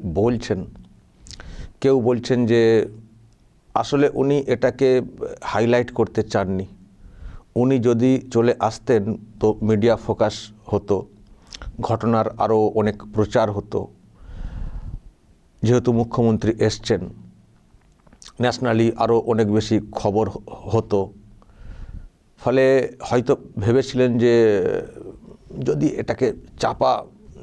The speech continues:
দিয়ে দেওয়া যায়। দেখেছিলাম মাঝখানে অনেক সব ইস্যু অন্যদিকে তৈরি করা হচ্ছিল, উনি দিল্লি যাবেন, এই করবেন, সেই করবেন বলে মিডিয়াতে খবর খাওয়ানো হচ্ছিল। এই সব করে হয়তো এটাকে চাপা দেওয়ার চেষ্টা হয়েছিল।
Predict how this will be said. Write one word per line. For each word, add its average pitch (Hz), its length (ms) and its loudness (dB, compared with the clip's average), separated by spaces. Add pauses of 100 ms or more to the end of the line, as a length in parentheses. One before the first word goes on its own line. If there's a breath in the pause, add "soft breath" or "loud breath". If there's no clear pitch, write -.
(120)
দিয়ে 113 200 4
দেওয়া 104 260 4
যায়। 98 320 2 (840 loud breath)
দেখেছিলাম 131 440 2
মাঝখানে 123 500 0
অনেক 117 180 0
সব 123 220 0 (340)
ইস্যু 135 440 2 (160)
অন্যদিকে 120 600 4 (280)
তৈরি 110 200 2
করা 107 220 2
হচ্ছিল, 98 520 0 (460 soft breath)
উনি 113 200 2
দিল্লি 107 380 2
যাবেন, 104 360 2
এই 117 220 2
করবেন, 110 380 2
সেই 107 280 0
করবেন 107 380 0
বলে 104 180 2
মিডিয়াতে 101 560 2
খবর 98 300 -2
খাওয়ানো 98 400 -2
হচ্ছিল। 92 440 -6 (880 loud breath)
এই 160 120 2
সব 180 160 0
করে 180 220 0
হয়তো 180 280 2
এটাকে 170 300 0 (300)
চাপা 139 340 2
দেওয়ার 117 420 0
চেষ্টা 98 280 -4
হয়েছিল। 87 440 -6